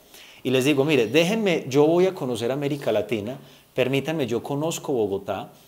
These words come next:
pero les prometo que voy a regresar. Y voy a regresar a un cargo de elección popular". En esos años de Teletón se hablaba de lanzarme al Congreso de la República, pero era muy joven, veintitrés, veinticuatro años, y hoy a mis treinta y tres años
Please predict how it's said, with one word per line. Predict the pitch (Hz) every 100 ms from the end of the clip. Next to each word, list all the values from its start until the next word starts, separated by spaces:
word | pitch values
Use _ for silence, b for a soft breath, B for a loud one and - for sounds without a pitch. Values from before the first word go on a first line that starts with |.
| b b
pero | - 127 123
les | 127
prometo | - 127 123 120 120 147
que | 123
voy | 107 113
a | 117
regresar. | 117 113 113 131 143 - - - _ B B -
Y | 127
voy | 127
a | 139
regresar | 139 113 110
a | 117
un | 127
cargo | 160 151 123
de | 104
elección | 101 - 98
popular". | 117 104 120 160 - - B B B -
En | 147
esos | 160 185 185
años | 175 175
de | 143
Teletón | 139 120 117 123
se | 117
hablaba | 143 147 143
de | 127
lanzarme | 110 101 107 120
al | 131
Congreso | 113 101 104 113
de |
la | 123
República, | 104 - 110 120 127 110
pero | 117
era | 113 143
muy | 156
joven, | 156 196 107 95
veintitrés, | 110 107 107 120 120
veinticuatro | 135 143 113 110 98 131 131
años, | 127 135 - B B B B B
y | 131
hoy | 135 151
a |
mis | 170 -
treinta | 123 113
y | 113
tres | 113 113
años | 147 143 151 151